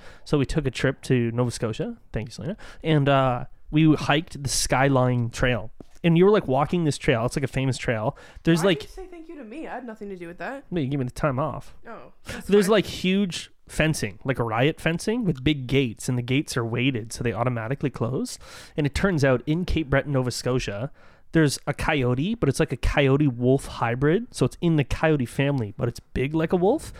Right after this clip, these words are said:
Speaker 1: And only a few years ago, a woman wa-, from Toronto was walking there by herself, and she got eaten alive by coyotes.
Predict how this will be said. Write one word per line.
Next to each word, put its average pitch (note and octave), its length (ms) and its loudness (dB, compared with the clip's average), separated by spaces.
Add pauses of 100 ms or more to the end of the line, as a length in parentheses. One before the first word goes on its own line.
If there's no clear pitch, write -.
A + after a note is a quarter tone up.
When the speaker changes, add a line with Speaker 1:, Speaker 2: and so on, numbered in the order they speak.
(240)
Speaker 1:
And D3 180 0
only F3 300 2
a - 20 0
few - 280 -6
years D#3+ 280 0
ago, A2 400 -4
a C3+ 60 -4
woman D3 320 -2
wa-, C#3 260 2
from B2 300 2
Toronto A#2+ 520 -2
was A2+ 200 -4
walking B2 400 -2
there D3+ 200 -2
by D3 160 2
herself, B2+ 560 -2 (300)
and C#3 100 -4
she - 120 0
got C#3+ 260 2
eaten D3 380 -2
alive A#2+ 640 2
by A2 140 -4
coyotes. A2 720 -6